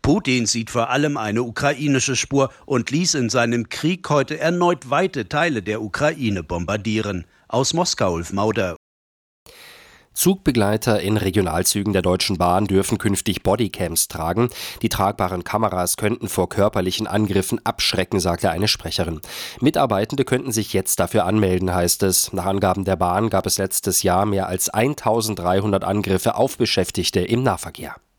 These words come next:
Speaker 2: Bundesaußenministerin Baerbock hat erneut eine sofortige humanitäre Feuerpause von Israel und der Hamas gefordert.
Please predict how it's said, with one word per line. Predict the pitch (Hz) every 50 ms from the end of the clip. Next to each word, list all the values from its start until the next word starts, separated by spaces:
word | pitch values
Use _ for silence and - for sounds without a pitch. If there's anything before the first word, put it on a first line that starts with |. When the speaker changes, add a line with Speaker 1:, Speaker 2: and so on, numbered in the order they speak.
| _ _ _ _ _ _ _ _ _ _ _ _ _ _ _ _ _ - - - - - - - _ _ _ _ _
Speaker 2:
Bundesaußenministerin | 139 156 165 135 - 101 110 - - 120 107 101 95 - - - 98 101 101 92
Baerbock | 101 95 95 98 101 - 92 85 - -
hat | - - -
erneut | 98 92 90 90 98 104 107
eine | 95 95 98 95
sofortige | 104 90 - - 92 101 117 - - 107 104 98 90
humanitäre | 127 139 147 131 110 104 92 - 107 98 90 92 87
Feuerpause | - - - 104 98 98 92 92 - - 92 90 95 95 101 104 -
von | - 92 98 -
Israel | 135 139 143 - - 110 101 98 101 104 101 107
und | - 98 92 -
der | 95 87 90
Hamas | 113 104 92 87 - -
gefordert. | - 82 - 87 82 87 98 98 101 -